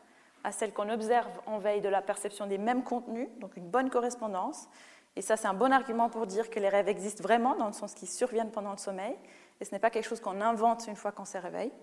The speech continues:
parce qu'on trouve ces correspondances pendant le sommeil. Euh, on a vu qu'il y a des nouvelles techniques qui nous aident à comprendre comment le cerveau produit les rêves.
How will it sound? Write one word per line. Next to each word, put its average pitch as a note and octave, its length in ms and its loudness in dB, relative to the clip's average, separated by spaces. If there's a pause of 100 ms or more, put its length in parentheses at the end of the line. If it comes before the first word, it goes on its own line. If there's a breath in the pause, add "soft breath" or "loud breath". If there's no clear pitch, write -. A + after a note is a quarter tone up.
parce - 140 -12
qu'on F#3+ 100 -6
trouve A3+ 240 -4
ces A3 120 -2
correspondances F#3+ 500 -4
pendant G#3 260 -2
le F#3+ 60 -4
sommeil. F#3+ 360 -8 (1500 loud breath)
Euh, F#3 200 0
on G3+ 100 4
a G#3+ 80 10
vu A#3+ 120 2
qu'il - 60 4
y A3+ 40 8
a G#3 40 8
des G3+ 100 6
nouvelles B3+ 200 10
techniques B3+ 300 2
qui - 100 -6
nous G#3+ 200 0
aident A3+ 120 8
à G3+ 60 4
comprendre B3 380 0
comment A3+ 180 2
le G#3+ 80 -2
cerveau A3 240 0
produit G3+ 300 -4
les F#3 100 0
rêves. A#3+ 180 0